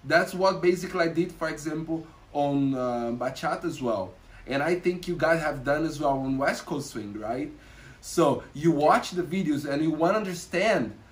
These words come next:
what the judges like the most, what they are searching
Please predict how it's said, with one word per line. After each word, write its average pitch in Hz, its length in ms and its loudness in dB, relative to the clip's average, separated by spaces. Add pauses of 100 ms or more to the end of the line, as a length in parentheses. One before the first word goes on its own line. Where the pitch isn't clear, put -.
(400)
what 170 360 4
the 185 140 4
judges 175 580 -2
like 165 360 2
the 160 60 -4
most, 160 360 0
what 170 180 2
they 185 60 0
are 170 80 0
searching 180 560 -6